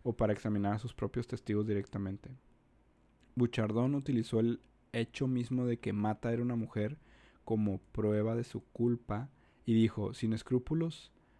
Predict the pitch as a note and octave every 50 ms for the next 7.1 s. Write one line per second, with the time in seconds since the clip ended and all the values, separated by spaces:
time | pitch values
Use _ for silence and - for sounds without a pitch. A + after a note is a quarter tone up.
0 | _ _ _ _ - - _ _ _ - A2+ - - A#2 - - - A2 A2 G#2
1 | G2+ G2+ G2+ G#2 G#2+ A2 A#2 A#2+ A#2 - - A2+ A2 A2 G#2 - - - A2+ -
2 | - A#2 A2 G#2+ G#2 G2 G2+ G2+ G2 G2 G2 G#2 G#2 - - - - G#2 G#2 G#2
3 | G#2+ G#2+ - A#2+ A2+ - - A2 - - A#2 A2+ A2 G#2 - A2 A2 - - B2
4 | A#2 G#2 - G#2+ F#2+ - G#2 G#2 G#2 - - G2 - A2+ - - - - - -
5 | - - _ - - A#2 B2+ C#3+ D#3+ E3+ E3+ E3 D#3 B2+ B2 C3+ C#3+ D#3 - -
6 | - - - - - - - - - _ - D3 D#3 D#3 - D#3+ E3 F3+ G3+ G#3
7 | G#3+